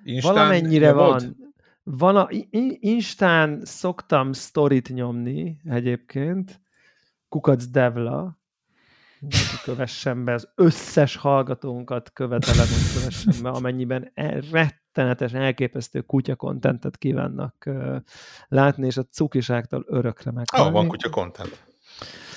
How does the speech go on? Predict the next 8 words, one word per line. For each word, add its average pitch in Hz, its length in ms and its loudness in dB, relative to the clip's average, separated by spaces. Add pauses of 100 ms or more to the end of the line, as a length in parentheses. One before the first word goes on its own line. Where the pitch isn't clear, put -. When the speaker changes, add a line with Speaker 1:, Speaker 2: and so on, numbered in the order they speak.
(440)
Speaker 2:
Igen, 131 280 4
Instán, 139 440 2
Instán 135 400 0
kutya 135 260 0
contentet 120 540 -6
tolok, 160 340 4
szerintem 135 400 -2
olyan 127 400 0